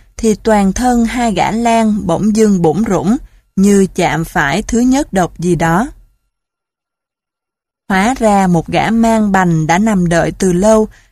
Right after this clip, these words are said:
để rình giết những kẻ vãng lai xấu số.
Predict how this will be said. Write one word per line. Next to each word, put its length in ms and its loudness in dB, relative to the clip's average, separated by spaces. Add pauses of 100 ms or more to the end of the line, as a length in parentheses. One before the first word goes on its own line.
để 320 0
rình 280 4
giết 260 0
những 180 0
kẻ 280 -2
vãng 320 -2
lai 320 0
xấu 280 0
số. 400 0